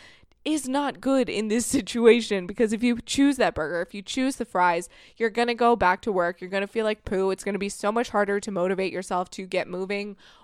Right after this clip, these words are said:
or work out after work. So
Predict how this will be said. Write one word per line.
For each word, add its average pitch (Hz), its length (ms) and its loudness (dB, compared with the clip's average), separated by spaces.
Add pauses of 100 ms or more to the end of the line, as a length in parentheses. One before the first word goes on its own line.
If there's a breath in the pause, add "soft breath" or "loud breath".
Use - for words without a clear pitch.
or 190 520 2
work 208 300 0
out 196 160 6
after 190 260 0
work. 220 360 2 (240 loud breath)
So 226 300 0